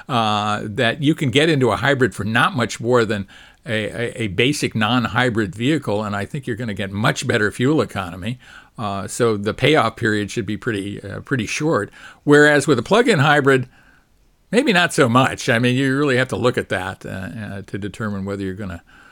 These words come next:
whether that's gonna pay off for you. I, I mean, there are advantages to that beyond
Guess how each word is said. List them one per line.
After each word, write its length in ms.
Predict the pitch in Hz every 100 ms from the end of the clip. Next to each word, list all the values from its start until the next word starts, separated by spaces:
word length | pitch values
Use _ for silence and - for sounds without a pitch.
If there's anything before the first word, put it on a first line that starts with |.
| _ _
whether 360 | 131 123 113 110
that's 160 | 110 -
gonna 160 | 98
pay 240 | - 104 98
off 280 | 101 110 -
for 180 | 98
you. 220 | 95 95 104
I, 300 | 101 101 104
I 40 |
mean, 160 | 101 101
there 140 | 98
are 420 | 90 92 - 60
advantages 640 | 107 98 104 110 90 98 78
to 100 | 110
that 300 | 101 95 92 - _ _ _ 110
beyond 600 | 101 107 110 107 95